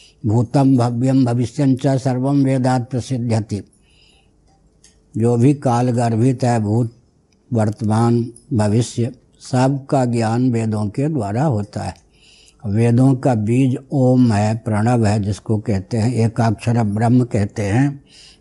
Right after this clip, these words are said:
गीता के आठवें अध्याय में भी उसकी किंचित व्याख्या है। मांडू के उपनिषद में केवल बारह मंत्रों के माध्यम से उसकी विशद व्याख्या है।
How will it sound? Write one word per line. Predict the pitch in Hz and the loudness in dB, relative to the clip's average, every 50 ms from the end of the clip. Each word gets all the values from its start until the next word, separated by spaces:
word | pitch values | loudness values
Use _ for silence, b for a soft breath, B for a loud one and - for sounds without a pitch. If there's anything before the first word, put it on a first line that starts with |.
| B - - | B -4 0
गीता | 113 120 117 120 135 123 120 | 2 2 2 2 2 2 2
के | 110 120 120 | 0 0 -2
आठवें | 110 110 104 104 113 120 117 | -2 -2 -2 -2 -2 -2 0
अध्याय | 113 113 107 101 107 110 110 | -2 -2 -2 -2 0 0 0
में | 110 113 113 110 107 | 0 0 0 2 2
भी | 113 117 | 2 0
उसकी | 110 107 - - 127 110 | 0 -2 -4 -4 -6 -4
किंचित | - - 117 113 110 - 135 107 | -2 0 0 0 0 0 -4 -4
व्याख्या | 92 104 110 107 104 104 - - 127 | -2 -2 -2 -2 -2 -4 -2 -2 0
है। | 113 107 117 127 120 | 2 2 2 2 2
मांडू | 117 110 113 113 117 117 127 123 | 2 2 2 2 2 2 2 2
के | 117 - 127 | 0 -2 -4
उपनिषद | - - 123 110 101 - 120 113 110 | -2 0 0 0 2 2 0 2 2
में | 110 113 131 151 156 - B B B B B B B B B B B - - | 4 4 4 2 0 -2 B B B B B B B B B B B -2 0
केवल | 135 120 123 127 127 | 2 4 4 4 4
बारह | 113 113 120 123 123 151 147 143 | 2 2 2 2 2 2 4 4
मंत्रों | 139 131 131 131 117 - 131 131 127 | 4 4 2 0 0 0 0 0 0
के | 120 - 123 | 0 -2 -2
माध्यम | 117 117 117 117 101 104 113 120 127 | 0 0 0 0 0 0 0 0 0
से | 120 - 120 | 0 -2 -4
उसकी | 110 - - 143 | -4 -2 -2 -2
विशद | 120 113 113 101 - 135 127 | 0 0 -2 -2 -2 -2 0
व्याख्या | 117 113 120 117 113 110 - - 131 120 107 | 0 0 0 0 -2 -4 -4 -4 -2 0 0
है। | 98 117 147 | 0 -2 -2